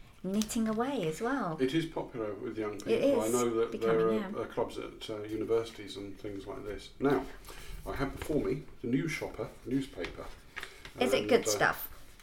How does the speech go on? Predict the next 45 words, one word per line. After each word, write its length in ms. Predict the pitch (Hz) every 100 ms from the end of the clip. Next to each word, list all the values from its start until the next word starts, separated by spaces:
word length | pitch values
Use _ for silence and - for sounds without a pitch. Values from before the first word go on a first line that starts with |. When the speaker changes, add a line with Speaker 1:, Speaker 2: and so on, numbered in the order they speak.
| - -
Speaker 2:
Yeah, 200 | 359 370
this 200 | 277 -
is 60 | -
good 100 | -
stuff. 240 | 113 -
I'm 100 | 135
not 120 | 190 190
Speaker 1:
From 120 | 220
the 60 | 208
Speaker 2:
reading 100 | 214
out 20 | 196
Speaker 1:
News 120 | -
Speaker 2:
good 160 | - -
Speaker 1:
Shopper. 100 | 151
Speaker 2:
things, 380 | 135 90 95
you 80 | 131
know. 100 | 127
I'm, 380 | 101 110 123 135
I'm 80 | 127
not 120 | 139
gonna 260 | - 135 254
Speaker 1:
<laughs> 720 | 127 - - - - - -
Speaker 2:
be 60 | 120
reading 360 | 131 127 123
out 260 | 120 120 135
rough 180 | 139 131
sleeper 360 | - 131 123 120
figures, 640 | - 120 117 113 110 -
um, 340 | 117 113 113 110
fall 340 | - 127 113
but 140 | 110 113
more 180 | 110 104
to 80 |
be 100 | -
done. 220 | 113 113 -
Actually, 500 | - - 131 127 160
that 140 | -
is 120 | 139
a 20 | 135
good 180 | 110
news 220 | 92 90 -
story, 320 | 87 85 92
so 200 | 110 107
that's 180 | 117 -
good. 240 | - -